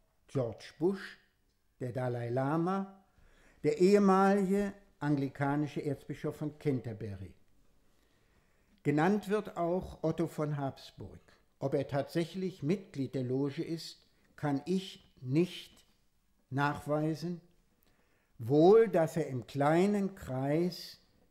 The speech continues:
die Aufnahme der Türkei, auch Atatürk war Freimaurer, dass er im kleinen Kreis die Aufnahme der Türkei in die Europäische Union befürwortet hat. Das kann ich nachweisen.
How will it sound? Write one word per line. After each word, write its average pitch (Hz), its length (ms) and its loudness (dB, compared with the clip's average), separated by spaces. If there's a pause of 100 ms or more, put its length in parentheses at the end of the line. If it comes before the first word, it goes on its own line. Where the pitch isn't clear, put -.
die 120 100 -14
Aufnahme 175 800 0
der 123 400 -8
Türkei, 127 800 -2
auch - 300 -8
Atatürk 156 760 -4
war 123 220 -4
Freimaurer, 135 800 -4 (640)
dass 120 120 -6
er 143 80 2
im 123 120 -4
kleinen 185 540 2
Kreis 151 400 0
die 139 120 -6
Aufnahme 139 540 -2
der 123 180 -6
Türkei 135 540 -4
in 151 60 -2
die 147 100 -4
Europäische 135 800 -6
Union 131 640 -2 (260)
befürwortet 127 760 2
hat. - 260 -20 (420)
Das - 260 -2
kann 143 180 -10
ich 139 160 -12
nachweisen. 95 420 -14